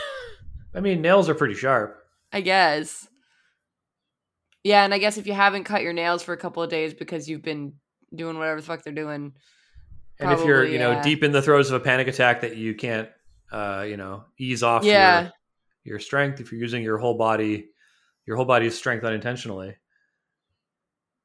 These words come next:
Speaker 1: It's certainly,
Speaker 2: It's
Speaker 1: like, yeah, wow, like, that's, that's crazy.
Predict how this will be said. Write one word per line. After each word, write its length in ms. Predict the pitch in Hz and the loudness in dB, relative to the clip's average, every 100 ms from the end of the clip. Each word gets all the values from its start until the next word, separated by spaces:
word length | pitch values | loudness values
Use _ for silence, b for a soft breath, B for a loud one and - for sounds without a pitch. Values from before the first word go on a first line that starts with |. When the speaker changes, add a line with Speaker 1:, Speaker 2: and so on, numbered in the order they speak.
| _ _ _ - | _ _ _ -10
Speaker 1:
It's 220 | 180 - | -10 -2
certainly, 400 | 240 233 240 233 | 2 2 2 2
Speaker 2:
It's 80 | 202 | 4
Speaker 1:
like, 380 | 175 165 - _ _ _ _ _ _ _ _ _ _ _ _ _ _ _ - | 4 2 -4 _ _ _ _ _ _ _ _ _ _ _ _ _ _ _ -4
yeah, 340 | 180 185 127 - | 4 4 4 -4
wow, 280 | 160 170 104 | -4 -2 -2
like, 240 | 120 - - | -6 -8 -4
that's, 260 | 165 - | -4 -6
that's 280 | - 190 208 | 0 0 0
crazy. 560 | - 175 175 - - | -2 -2 -2 -8 -18